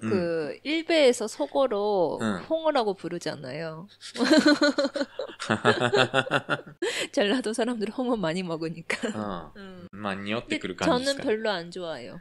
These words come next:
Speaker 2: 응,
Speaker 1: 응,
Speaker 2: 응.
Speaker 1: ちょっと匂いがきついっすな。
Speaker 2: 응.
Speaker 1: うん。청국장もまあちょっと匂いがきついけど、あれはキムチチゲにちょっと入れると美味しいのよね。
Speaker 2: 음,
Speaker 1: 코크가出る。
Speaker 2: 나는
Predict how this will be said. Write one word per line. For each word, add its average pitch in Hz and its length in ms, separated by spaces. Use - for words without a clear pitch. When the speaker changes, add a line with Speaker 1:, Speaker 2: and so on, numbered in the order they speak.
Speaker 2:
응, 190 80
Speaker 1:
응, 185 40
Speaker 2:
응. - 60
Speaker 1:
ち - 80
ょ 101 60
っ 87 60
と 90 100
匂 101 260
い 107 60
が 85 140
き - 100
つ 98 140
い - 40
っ 214 120
す 98 80
な。 - 100
Speaker 2:
응. 170 480
Speaker 1:
うん。청국장もまあちょっと匂いがきついけど、あれはキムチチゲにちょっと入れると美味しいのよね。 107 -
Speaker 2:
음, 208 1800
Speaker 1:
코크가出る。 196 440
Speaker 2:
나는 104 160